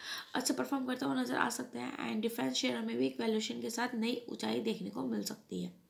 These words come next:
गाइस, मैं आपको बता दूं कि आरएसआई में भी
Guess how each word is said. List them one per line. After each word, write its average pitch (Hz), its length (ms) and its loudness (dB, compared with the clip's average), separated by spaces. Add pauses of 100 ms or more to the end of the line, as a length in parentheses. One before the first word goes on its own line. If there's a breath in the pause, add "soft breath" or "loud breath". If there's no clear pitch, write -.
(520 loud breath)
गाइस, 320 320 6
मैं 262 80 4
आपको 254 240 0
बता 247 240 2
दूं 320 180 4
कि - 280 -8 (460 loud breath)
आरएसआई 233 1080 2
में 220 260 0
भी 262 260 0